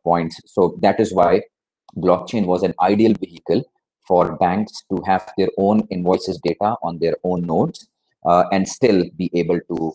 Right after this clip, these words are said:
verify whether an invoice is, is being financed by somebody else or not.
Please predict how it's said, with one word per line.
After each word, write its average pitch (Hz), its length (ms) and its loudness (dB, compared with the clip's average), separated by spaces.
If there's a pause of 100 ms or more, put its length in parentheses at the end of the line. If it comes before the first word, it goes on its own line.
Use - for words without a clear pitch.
(140)
verify 87 400 -2
whether 76 340 -2
an 76 220 -10
invoice 78 420 -4
is, - 220 -14
is - 120 -20
being 73 200 -10
financed 73 420 -4
by - 160 -4
somebody 69 420 -6
else 64 240 -4
or - 100 -16
not. 52 180 -6